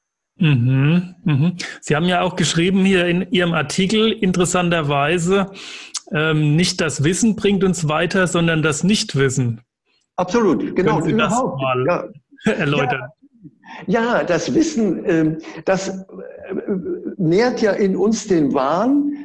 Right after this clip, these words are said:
Speaker 2: dass wir was wissen würden. Und das ist doch, wenn Sie an den Faust denken, an Goethes Faust, da kommt das doch.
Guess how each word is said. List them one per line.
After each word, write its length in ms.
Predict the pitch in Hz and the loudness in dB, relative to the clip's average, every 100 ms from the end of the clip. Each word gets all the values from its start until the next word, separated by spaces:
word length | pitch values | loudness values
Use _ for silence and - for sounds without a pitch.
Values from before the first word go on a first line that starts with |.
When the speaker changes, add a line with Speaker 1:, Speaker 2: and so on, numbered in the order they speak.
| - | -4
Speaker 2:
dass 180 | 180 180 | -2 0
wir 140 | 185 | 0
was 240 | 165 151 117 | 0 -2 0
wissen 480 | 185 185 165 127 | 0 2 0 2
würden. 380 | 123 139 139 113 - - | 2 0 0 -6 -8 -8
Und 100 | - | -2
das 120 | 220 220 | 0 0
ist 140 | 226 | 0
doch, 140 | 233 | 0
wenn 120 | 214 214 | 2 2
Sie 140 | 208 | 2
an 140 | 190 | 2
den 300 | 185 175 160 - | 2 2 0 -4
Faust 460 | 151 208 262 262 - | -6 -2 0 0 0
denken, 300 | 160 135 - | 0 0 -2
an 140 | 139 | -2
Goethes 340 | 131 180 180 - | 0 0 -2 -6
Faust, 420 | - 190 214 - | -4 0 0 0
da 60 | 160 | -4
kommt 300 | - 262 262 | -2 -2 -2
das 140 | 151 | -2
doch. 240 | - 120 | -2 -4